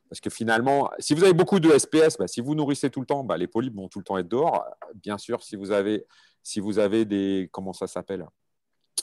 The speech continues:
des centropiges ou des petits anges ou des choses comme ça, euh, c'est vrai, c'est, c'est vrai que vos, vos polypes vont plutôt rester fermés,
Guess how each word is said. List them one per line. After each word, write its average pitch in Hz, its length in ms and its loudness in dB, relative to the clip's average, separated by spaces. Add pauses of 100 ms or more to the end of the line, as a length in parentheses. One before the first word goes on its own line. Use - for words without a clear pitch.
(140)
des 90 160 -10
centropiges 117 840 -4
ou 95 280 -6
des 98 180 0
petits 95 380 -12
anges 107 200 -6
ou 95 60 -10
des 87 100 -10
choses 87 200 -14
comme 90 160 -12
ça, 123 320 -2
euh, 80 320 -8 (580)
c'est - 180 -14
vrai, 98 160 -4 (220)
c'est, - 260 -12
c'est - 180 -12
vrai 95 180 -2
que - 140 -18
vos, 85 260 -14
vos 92 120 -4
polypes 98 260 -6
vont 87 120 -12
plutôt - 280 -10
rester 87 500 -8
fermés, 151 480 -4